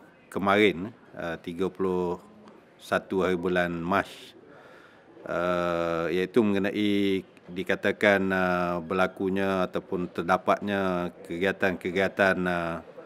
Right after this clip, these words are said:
maksiat dan juga, uh, hiburan yang dilarang di negeri Kelantan ini. Pertamanya, saya ingin menyatakan bahawa kita di Kelantan,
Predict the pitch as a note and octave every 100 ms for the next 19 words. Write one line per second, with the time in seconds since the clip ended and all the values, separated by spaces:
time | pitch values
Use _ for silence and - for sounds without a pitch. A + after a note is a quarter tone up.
0 | - - - - - F#2+ G#2+ - C3+ A#2+
1 | - - - - F#2 G2+ F#2+ F2+ G2+ F#2+
2 | F#2 - - - - - - F2+ E2+ E2+
3 | E2 D#2+ D#2 D#2 E2 - - - - -
4 | - - - - - F#2+ G#2 A2 G#2+ E2+
5 | D#2 - - - - - - - - -
6 | - - - - F2 F#2+ F#2+ F#2 G2 G2
7 | G2+ F2+ F2+ E2+ F#2+ F2+ F#2 F2 G2 F#2
8 | G#2 G2 G2+ F2 F2 G2+ - G#2+ A2 C3
9 | C#3+ E3 D#3 C3 - - - - - -
10 | - - A#2 D3 D3+ B2 A#2 A2 - C3
11 | G#2 F#2+ G#2+ A#2+ - G2 - C3 G#2+ -
12 | G2 F2+ D#2+ E2 E2 F2+